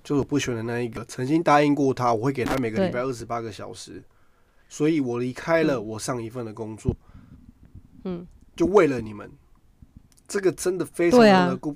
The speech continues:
Speaker 1: 不公平，
Speaker 2: 对啊。
Speaker 1: 然后非常的不人，不人道。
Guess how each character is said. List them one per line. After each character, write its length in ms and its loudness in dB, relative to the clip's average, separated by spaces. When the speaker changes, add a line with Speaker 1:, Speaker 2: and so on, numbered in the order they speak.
Speaker 1:
不 100 0
公 220 -6
平， 200 -16
Speaker 2:
对 240 4
啊。 60 4
Speaker 1:
然 80 -2
后 40 -6
非 160 0
常 160 -6
的 60 -12
不 160 -8
人， 200 -6
不 80 -8
人 220 -8
道。 300 -6